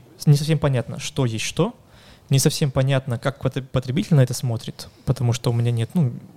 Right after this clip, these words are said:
опыта и знаний от того, ну, оттуда. Но, тем не менее, со стороны выглядит это вполне, вполне так, как будто они уверены в том, что они делают. Мы, когда пишем фильтр эспрессо, а вот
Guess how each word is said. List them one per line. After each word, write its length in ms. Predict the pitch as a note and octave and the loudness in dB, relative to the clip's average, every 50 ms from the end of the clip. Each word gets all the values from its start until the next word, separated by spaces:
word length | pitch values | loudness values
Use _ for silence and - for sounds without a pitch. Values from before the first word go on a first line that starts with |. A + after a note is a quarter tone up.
| - | -4
опыта 500 | - D3+ A#2 - B2 - - - - E3+ - - - - - - - | -2 0 0 0 -2 -4 -4 -6 -6 -6 -12 -14 -20 -20 -20 -20 -8
и 300 | - D3 C3 A#2+ A#2 A#2 | -2 0 0 0 0 -2
знаний 480 | A2+ A2+ B2 A#2+ A2+ A2 A2 A2 - - - - - | 0 2 2 2 2 2 0 -4 -6 -10 -14 -10 -6
от 160 | - B2 - | -6 -6 -2
того, 280 | - A#2+ A#2 A#2 B2 - - - - A2+ D3 - | -2 -2 -2 -2 -6 -6 -10 -16 -14 -12 -6 -4
ну, 140 | D3+ C3 C3 | -2 0 0
оттуда. 400 | B2+ - - B2+ A#2 E3 - - - - - - - - - - - | -2 -2 -2 -2 -2 -2 -4 -4 -10 -20 -20 -20 -20 -20 -20 -2 0
Но, 80 | C3+ | 0
тем 160 | - - D3+ D3+ | 2 2 2 2
не 60 | D#3 | 0
менее, 260 | F3 A3+ B3 A3+ E3+ | 0 -2 -2 -4 -4
со 120 | - - C3 | -4 -6 -6
стороны 340 | - - D#3+ F#3 A3+ B3 G3+ | -4 -4 -4 -4 -4 -4 -6
выглядит 440 | C#3+ D3 D#3+ E3+ D#3+ C#3+ - - - | -6 -6 -6 -6 -6 -8 -10 -8 -2
это 280 | - D3 D3+ - - C3+ | -2 -2 -2 -2 -4 -6
вполне, 880 | - - - C#3 A#2+ A#2+ A#2+ A#2+ A#2+ B2+ C#3 D3+ E3 E3 C#3+ C3 - - - _ - C3 | -6 -2 0 2 2 2 0 -2 -2 -2 0 0 0 0 -2 -4 -8 -12 -16 _ -20 -16
вполне 680 | - - - _ - C3 B2 B2 B2+ C3 C#3+ D3+ D3 - - _ - _ _ _ _ _ _ _ - _ _ _ - - _ | -16 -16 -2 _ 2 4 4 2 0 0 0 0 0 0 -4 _ -20 _ _ _ _ _ _ _ -20 _ _ _ -20 -20 _
так, 240 | - F3 G#3+ A3+ - | 0 2 2 2 0
как 160 | - D3 B2+ | -4 -4 -2
будто 220 | C3 D3+ D3+ - C#3+ | -2 -4 -2 0 0
они 120 | C#3 C#3 | 0 0
уверены 300 | C#3+ C3+ C#3+ C#3+ C3+ B2+ | 0 0 0 0 -2 -4
в 40 | A#2+ | -4
том, 100 | - B2+ | -4 -8
что 200 | A#2+ - - B2+ - - | -8 -4 -4 -4 -4 -2
они 180 | C#3+ B2 B2 | -2 -2 -2
делают. 500 | A#2 A2+ A#2 A2 - - - - - - - _ - - - - - - - - - - - | -2 -2 -6 -6 -6 -8 -14 -18 -20 -20 -20 _ -20 -20 -20 -20 -20 -20 -20 -20 -20 -2 4
Мы, 220 | C#3 C3+ F#3+ A#3+ | 6 6 6 6
когда 240 | - - C#3 C3+ C3+ C3 | 2 0 0 0 0 0
пишем 400 | - F3+ F3 - - B2+ A2 G2+ | 0 -2 -2 -2 -2 -4 -6 -6
фильтр 280 | - C#3+ C#3 B2+ B2 A#2+ | -4 -4 0 2 0 0
эспрессо, 720 | A#2+ - - C#3+ D#3+ F#3 G3 - - - F3+ F3+ F#3 F3+ E3+ - | 0 -4 -2 -2 0 0 -2 -4 -4 -4 -2 -2 -2 -4 -4 -4
а 80 | D3 C3 | -4 -4
вот 160 | A#2+ B2 | -4 -8